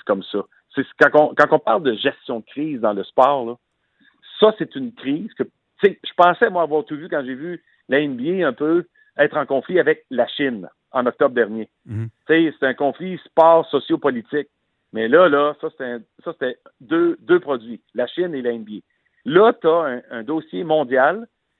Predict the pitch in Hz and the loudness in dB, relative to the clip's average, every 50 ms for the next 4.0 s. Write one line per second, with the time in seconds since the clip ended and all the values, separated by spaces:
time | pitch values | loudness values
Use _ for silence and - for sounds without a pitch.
0 | _ _ _ _ _ - - 139 - - 190 214 208 - - - 156 156 151 165 | _ _ _ _ _ -20 -18 -14 -8 -6 -4 -4 -4 -6 -8 -10 -12 -8 -6 -6
1 | 196 226 233 - _ _ _ _ _ _ - 127 180 180 - - 190 165 151 143 | -6 -6 -6 -8 _ _ _ _ _ _ 0 2 2 2 2 -2 -6 -2 0 0
2 | 135 135 147 170 165 _ _ _ _ _ _ _ - 110 135 135 123 - - 165 | 0 0 -2 -4 -6 _ _ _ _ _ _ _ -8 -4 -2 -2 -2 -2 0 0
3 | 175 175 - - 131 120 - - 143 - - - _ _ - 151 156 - _ | -2 -2 -2 -4 -6 -6 -2 0 -2 -2 -2 -6 _ _ -4 -4 -4 -4 _